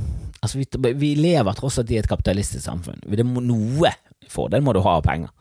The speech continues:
Og jeg synes det er helt greit å ha noen privatklinikker, og de tar unna, eh, sånn at vi slipper å,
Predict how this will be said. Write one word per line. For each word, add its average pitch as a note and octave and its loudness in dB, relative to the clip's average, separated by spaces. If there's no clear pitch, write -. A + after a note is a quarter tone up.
Og - 0
jeg G#2+ 4
synes B2+ 2
det - 4
er B2+ 6
helt C3+ 4
greit A2 2
å G#2+ 4
ha A#2+ 6
noen G2+ 4
privatklinikker, G#2 2
og C3+ 2
de D3+ 4
tar - 2
unna, A2+ 6
eh, F2 2
sånn G#2+ 2
at F#2 -2
vi F#2 2
slipper - 0
å, D2 2